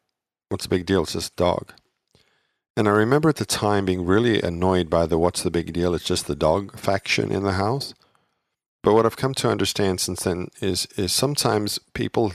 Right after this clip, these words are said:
deal with things in the way that helps them deal with things, right? Because, because opening up to that bothering,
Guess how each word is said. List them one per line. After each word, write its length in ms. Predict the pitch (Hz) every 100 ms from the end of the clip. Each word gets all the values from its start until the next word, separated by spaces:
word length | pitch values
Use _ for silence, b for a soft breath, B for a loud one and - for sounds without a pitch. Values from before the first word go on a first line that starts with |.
| 85 -
deal 220 | 87 92
with 140 | 107
things 500 | - 113 117 135 139 - b b b b _ _ _ _ -
in 100 | 92
the 100 | 87
way 200 | 95 90
that 140 | 85
helps 280 | 87 90 -
them 200 | 87 82
deal 220 | - 85
with 100 | 82
things, 500 | - - 76 - - -
right? 360 | 87 85 90 - _ b b b -
Because, 380 | 92 - 101 92
because 320 | 101 95 85
opening 440 | 117 110 120 107
up 120 | 95
to 120 | - 82
that 260 | 87 98
bothering, 920 | 117 95 87 95 104 87 80 80 85